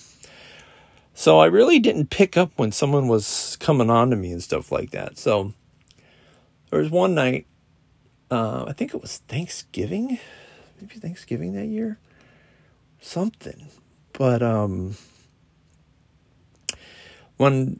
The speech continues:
the manager called me, the owner's daughter called me at the gas station. She goes, "Did you get a chance to eat?" And I'm like, "No."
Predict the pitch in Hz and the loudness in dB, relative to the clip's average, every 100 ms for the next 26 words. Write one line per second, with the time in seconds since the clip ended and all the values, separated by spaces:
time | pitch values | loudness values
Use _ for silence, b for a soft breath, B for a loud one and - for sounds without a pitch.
0 | _ _ _ _ _ _ _ _ - 127 | _ _ _ _ _ _ _ _ 2 4
1 | 107 120 170 269 196 107 104 - 113 107 | 6 6 4 4 2 2 0 4 4 4
2 | 117 101 104 107 110 139 127 117 110 143 | 2 -2 0 0 2 2 2 2 4 4
3 | 151 113 98 - - 95 92 95 98 120 | 6 4 2 -4 4 6 6 2 -4 -4
4 | - - - 160 277 - 98 - 120 104 | -4 -4 -4 -2 -2 0 -2 -2 -6 -6
5 | - 135 113 110 - 147 233 170 165 - | -4 2 2 2 -4 -6 -2 -2 -2 -2
6 | 143 117 - - - 190 165 _ _ 117 | -2 -2 -4 -6 -4 -4 -4 _ _ -6
7 | 113 123 117 110 - 180 185 165 156 165 | -2 0 2 0 -2 -4 -2 0 -2 -6